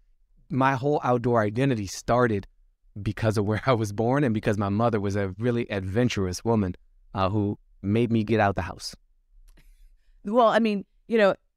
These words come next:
Speaker 2: I always think of D C and Baltimore also as very southern cities as
Speaker 1: Yeah,
Speaker 2: well.
Speaker 1: yeah,
Speaker 2: You know,
Speaker 1: yeah.
Speaker 2: because there is so much beautiful nature. I mean, I will say this as a political scientist, and, you know, some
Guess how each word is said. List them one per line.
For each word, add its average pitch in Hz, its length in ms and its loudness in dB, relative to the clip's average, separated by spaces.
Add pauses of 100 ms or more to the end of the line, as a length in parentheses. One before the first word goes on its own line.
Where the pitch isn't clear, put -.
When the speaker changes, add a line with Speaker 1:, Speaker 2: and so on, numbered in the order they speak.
(320)
Speaker 2:
I 247 180 4
always 214 200 2
think 175 160 -2
of 156 160 0
D 165 180 -4
C 156 380 -4
and 143 140 -6
Baltimore 147 420 -4
also 151 360 -2
as 127 140 -6
very 131 380 -2
southern 165 520 0
cities 127 520 -6 (100)
as 156 120 -6
Speaker 1:
Yeah, 101 80 0
Speaker 2:
well. 95 260 2
Speaker 1:
yeah, 95 360 2
Speaker 2:
You 98 80 4
know, 98 100 6
Speaker 1:
yeah. 90 80 0
Speaker 2:
because 170 260 -4
there 180 120 0
is 185 200 0
so 170 160 0
much 139 240 -4
beautiful 139 320 -4
nature. 135 300 -6 (180)
I - 60 -4
mean, 240 120 2
I 294 120 6
will 240 160 0
say 165 180 0
this 139 240 -4
as 147 140 -4
a 143 40 -10
political 165 300 -6
scientist, 147 480 -2
and, 127 100 -4
you 143 80 0
know, 127 120 -2
some 139 340 -2